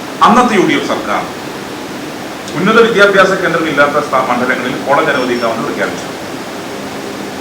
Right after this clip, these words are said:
അതിന്റെ അടിസ്ഥാനത്തിൽ മുൻകൈ എടുത്തുകൊണ്ടാണ് സഖാവ് കോടിയേരി, കോട്ടയാണ് പ്രധാനം, കോട്ടയാണ് നമ്മുടെ സമ്പത്ത്.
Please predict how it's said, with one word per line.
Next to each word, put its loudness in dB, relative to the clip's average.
അതിന്റെ 4
അടിസ്ഥാനത്തിൽ 2
മുൻകൈ 0
എടുത്തുകൊണ്ടാണ് -4
സഖാവ് -4
കോടിയേരി, -2
കോട്ടയാണ് 0
പ്രധാനം, 0
കോട്ടയാണ് 4
നമ്മുടെ 4
സമ്പത്ത്. 0